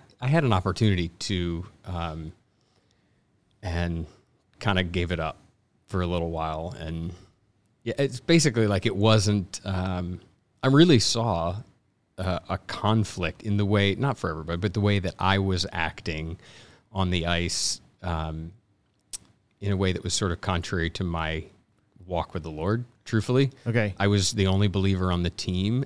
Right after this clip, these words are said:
Speaker 1: and, um, I was one of the alternate captains, and I was leading the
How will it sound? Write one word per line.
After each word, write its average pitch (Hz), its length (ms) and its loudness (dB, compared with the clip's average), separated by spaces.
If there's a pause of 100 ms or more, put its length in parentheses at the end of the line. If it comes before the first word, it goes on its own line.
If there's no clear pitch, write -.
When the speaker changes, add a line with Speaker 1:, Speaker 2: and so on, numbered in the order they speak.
Speaker 1:
and, 85 640 -4 (120)
um, 82 600 -8
I - 60 -8
was - 520 -10 (340)
one 95 140 -6
of 87 40 -4
the 87 80 -4
alternate 87 360 -6
captains, 143 600 -2
and 85 400 -4 (680)
I 87 80 -6
was 85 380 -4 (120)
leading 95 480 -2
the 87 180 -4